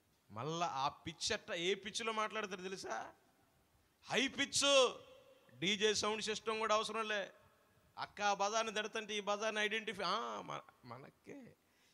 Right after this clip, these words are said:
ఇక్కడేమో స్తోత్రం, స్తోత్రం. దేవునికి స్తోత్రం. హల్లెలూయా. ఏమంటారు?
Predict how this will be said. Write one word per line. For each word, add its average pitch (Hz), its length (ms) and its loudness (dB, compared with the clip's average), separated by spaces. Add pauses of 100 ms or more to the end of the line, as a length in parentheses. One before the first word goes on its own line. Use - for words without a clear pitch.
(180)
ఇక్కడేమో 190 600 -8 (760)
స్తోత్రం, 180 600 -18 (840)
స్తోత్రం. 185 720 -16 (1500)
దేవునికి 123 360 0
స్తోత్రం. 104 600 -2 (800)
హల్లెలూయా. 185 1000 8 (1040)
ఏమంటారు? 233 360 -2